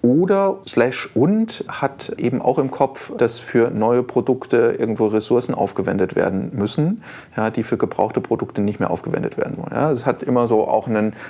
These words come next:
Nachhaltigkeitsaspekt. Aber es gibt beide. Ja, es gibt die Käufer, die sagen, „Mensch, äh, Nachhaltigkeit ist mir wichtig.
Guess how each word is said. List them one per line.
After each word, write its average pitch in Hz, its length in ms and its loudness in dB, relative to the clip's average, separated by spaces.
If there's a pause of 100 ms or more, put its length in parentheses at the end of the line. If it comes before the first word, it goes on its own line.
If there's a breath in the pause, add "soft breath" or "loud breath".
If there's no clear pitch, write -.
(100)
Nachhaltigkeitsaspekt. 98 1800 -2 (420 loud breath)
Aber 139 120 2
es 139 80 0
gibt 139 160 0
beide. 95 340 2 (140)
Ja, 110 120 2
es 131 120 -2
gibt - 240 0
die 143 100 2
Käufer, 131 380 2
die 117 100 0
sagen, 113 400 0
„Mensch, - 320 0
äh, 117 160 4
Nachhaltigkeit 117 680 0
ist 95 140 -2
mir 95 140 2
wichtig. 180 420 0